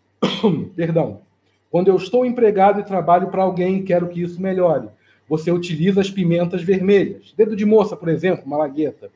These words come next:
Se eu sou autônomo, eu gero a minha própria renda, eu utilizo a pimenta da costa. Pimenta da costa é isso aqui, ó. Tá vendo? Dá pra ver mal, a câmera não focaliza, mas é um,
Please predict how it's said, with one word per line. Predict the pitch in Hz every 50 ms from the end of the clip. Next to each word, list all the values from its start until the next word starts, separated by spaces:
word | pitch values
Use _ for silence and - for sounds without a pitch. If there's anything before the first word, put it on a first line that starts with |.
| _ _ _ _ _ _ _ _
Se | _ - 170 170
eu | 180 196 233 262 254
sou | - - 254 254 247
autônomo, | 240 240 233 - 208 196 190 175 156 135 123 - - _
eu | 208 240 254 254 208
gero | - - 170 202 220 226 220 196
a | 175
minha | 160 170 175 170 147
própria | - - 165 160 160 160 147 123
renda, | 117 165 202 196 170 - 123 113 - _ _ _ _ _
eu | - 165 185 202
utilizo | 202 - - 185 175 202 220 202 208
a | 196
pimenta | 190 190 180 196 202 196 208
da | 202 190 -
costa. | - 175 180 175 147 - - - 107 101 _ _ _ _ _ _ _ _
Pimenta | _ 139 160 180 170 185
da | 175 175 165
costa | 165 170 185 190 190 - 185
é | 180
isso | 180 - 190
aqui, | 165 - - 170 160 135
ó. | 110 - - _ _ _ _ _ _ _ _ _ _ _ _ _ _ _ _ _ _ _ _ _ _ _ _ _ _ _ _ _ _ _ _ _ _ _ _ _
Tá | - 127
vendo? | 131 196 214 202 156 113 - - - _ _ _ _ _ _ _ _ _ _ _ _ _ _ _ _ _ _
Dá | - 180 180
pra | - 175
ver | 147 135 165 156
mal, | 131 139 151 151
a | 120
câmera | - - 147 151 143
não | 143 147
focaliza, | - - 143 135 - 131 139 151 160
mas | 160 165 165
é | 196
um, | 214 214 202 180 - -